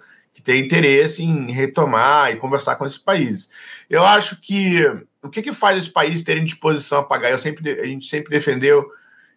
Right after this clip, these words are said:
que, que os, o Brasil emprestou pra países que, a princípio, têm interesse em pagar, porque países que têm relação próxima com a gente, que não têm,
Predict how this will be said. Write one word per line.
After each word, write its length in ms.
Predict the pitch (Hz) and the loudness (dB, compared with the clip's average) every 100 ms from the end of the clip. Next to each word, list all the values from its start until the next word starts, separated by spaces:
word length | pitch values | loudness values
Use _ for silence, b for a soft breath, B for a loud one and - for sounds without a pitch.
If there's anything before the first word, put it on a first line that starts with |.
| _ | _
que, 680 | - 127 123 120 110 98 87 - _ _ _ _ _ | -10 -6 -4 0 0 2 0 -4 _ _ _ _ _
que 640 | - 113 110 104 101 92 78 | -8 -2 0 0 -2 -2 -6
os, 220 | 127 - _ | -8 -10 _
o 80 | 147 | -2
Brasil 360 | 156 143 147 | 2 2 2
emprestou 320 | 196 190 165 180 | 0 -2 -2 -2
pra 140 | 165 | 0
países 380 | 165 156 190 190 | 0 0 0 -4
que, 100 | 226 | -4
a 80 | 220 | -2
princípio, 340 | 202 214 190 | -2 -4 -4
têm 140 | 240 | -4
interesse 380 | 226 220 196 180 | -2 0 0 -2
em 40 | 165 | -2
pagar, 400 | 143 117 104 101 | 0 4 2 2
porque 140 | - | -6
países 300 | - 139 151 | -4 -2 -2
que 60 | - | -2
têm 80 | |
relação 380 | 156 151 147 160 | 0 0 0 -4
próxima 440 | 160 143 143 139 131 | 2 2 2 -2 -4
com 100 | 127 | -2
a 80 | |
gente, 340 | 117 123 131 123 | -2 -2 -2 -4
que 60 | |
não 160 | 127 123 | -6 -4
têm, 340 | 135 131 123 | -2 -2 -4